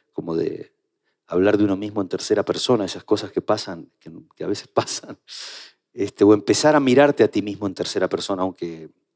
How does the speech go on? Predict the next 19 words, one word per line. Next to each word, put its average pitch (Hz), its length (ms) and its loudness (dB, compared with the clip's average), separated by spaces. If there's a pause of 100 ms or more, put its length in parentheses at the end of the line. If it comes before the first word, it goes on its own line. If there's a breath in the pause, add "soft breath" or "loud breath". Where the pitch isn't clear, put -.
(640 soft breath)
decir, 98 240 -8
si - 140 -6
tienes 127 280 0
la, 113 380 4
la, 87 540 -2
la, 87 260 -8
la, 85 420 -10 (280)
la 87 600 -6 (600)
certeza - 840 0 (320 soft breath)
de - 160 -10
que 92 100 -8
estar 120 380 2
vivo 117 400 4
es 95 140 -4
cambiar 113 680 0 (340)
y 98 160 -4
equivocarse 113 920 -2
y 95 100 -4
aprender, 92 720 0